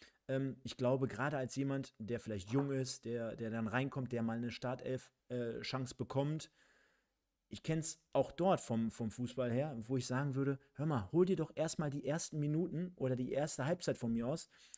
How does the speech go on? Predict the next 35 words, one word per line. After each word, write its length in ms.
hol 100
dir 100
doch 220
mal 160
deine 240
Sicherheit 420
ab. 220
Ja, 260
spiel, 280
sp-, 240
es 100
soll 220
jetzt 180
nicht 140
so 100
sein, 220
dass 140
er 100
nur 180
immer 180
die 160
Querpässe 600
von 160
links 180
nach 160
rechts 240
oder 160
rechts 160
nach 100
links 220
oder 160
nur 140
nach 80
hinten 260
spielt. 320